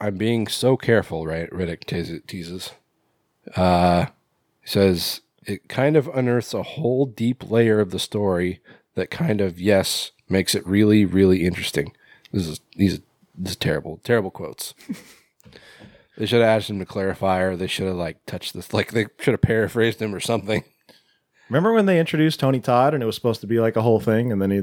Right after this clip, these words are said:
Speaker 2: he just wasn't in the next movie?
Speaker 1: He was in the second one.
Speaker 2: He wasn't in the second one or not? He wasn't in the first one, was he?
Speaker 1: Yeah.
Speaker 2: Was he?
Speaker 1: He was the mortician.
Speaker 2: Right, I thought that was the second one.
Speaker 1: He was also the mortician in that one.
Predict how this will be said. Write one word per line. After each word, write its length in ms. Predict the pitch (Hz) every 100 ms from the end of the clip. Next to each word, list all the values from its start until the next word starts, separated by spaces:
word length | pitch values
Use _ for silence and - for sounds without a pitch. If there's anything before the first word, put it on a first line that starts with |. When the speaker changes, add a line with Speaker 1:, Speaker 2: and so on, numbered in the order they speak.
| 95
Speaker 2:
he 120 | 92 98
just 200 | 92 92
wasn't 240 | 85 95
in 60 | 95
the 40 |
next 220 | 95 92
movie? 280 | 104 101 123 - _ _ _ _ _ _ _ _ _
Speaker 1:
He 100 | -
was 140 | 302 294
in 80 |
the 60 | 127
second 260 | - 82 90
one. 140 | 139 - _ _ _ _ _ _ _ _ _ _ _ _ _ _ _ _ _ _ _ - -
Speaker 2:
He 80 | 135
wasn't 240 | 156 190
in 80 | 196
the 80 | 180
second 160 | 185
one 80 | 214
or 40 | 117
not? 200 | - -
He 80 |
wasn't 180 | 170 269
in 40 | 131
the 60 |
first 220 | 180 370 -
one, 160 | 82
was 140 | 87 165
he? 100 | 320 _ _
Speaker 1:
Yeah. 200 | - 269 - _ _ _ _ _ _ -
Speaker 2:
Was 140 | 269
he? 80 | 587 - _ _ _ _ -
Speaker 1:
He 120 | 113
was 160 | 123
the 100 | 123
mortician. 580 | 127 123 - 233 - - _ -
Speaker 2:
Right, 160 | 175 107
I 60 |
thought 160 | - 160
that 60 | 156
was 80 |
the 80 | 139
second 240 | - 123 92
one. 180 | 90 - _ _ -
Speaker 1:
He 140 | - 90
was 360 | 90 82 90 -
also 340 | 85 85 90
the 60 | 85
mortician 380 | 85 - - 101
in 80 |
that 120 | 113 156
one. 180 | -